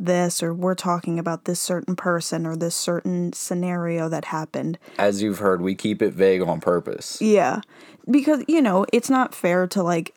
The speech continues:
Speaker 1: air anybody else out.
Speaker 2: Yeah, we're not here, we're not here to do that.
Speaker 1: Yeah. But, you know, we still have a perspective that
Speaker 2: It still happened.
Speaker 1: Yeah, it still happened on our end. So,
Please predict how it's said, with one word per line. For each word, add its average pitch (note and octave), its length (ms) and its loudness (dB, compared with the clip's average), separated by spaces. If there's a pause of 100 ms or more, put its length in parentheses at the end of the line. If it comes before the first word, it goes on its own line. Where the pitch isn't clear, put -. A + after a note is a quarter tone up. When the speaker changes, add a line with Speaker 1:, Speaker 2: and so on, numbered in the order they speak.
Speaker 1:
air F3+ 240 2
anybody F3 400 2
else F3 380 0 (100)
out. E3 360 2
Speaker 2:
Yeah, F2+ 180 2
we're F2 120 2
not F#2+ 180 0
here, F#2 240 -2 (160)
we're E2 120 -6
not E2+ 180 -2
here F2+ 120 -2
to G#2+ 80 -4
do A#2+ 160 -2
that. D#2 200 -6 (260)
Speaker 1:
Yeah. G3 260 2 (520)
But, G3 380 4 (580)
you A3 140 4
know, G3 220 4
we G3 220 2
still F#3+ 260 0
have F#3 180 0
a F3+ 60 -2
perspective F3 840 -2
that D#3+ 320 -2 (600)
Speaker 2:
It - 220 -8
still E2 360 -6
happened. - 580 -10
Speaker 1:
Yeah, D#4+ 300 4
it G3+ 100 2
still A#3 320 2
happened A3 420 2
on F3+ 180 4
our F#3+ 220 4 (100)
end. F3 220 -2 (760)
So, F#3 600 2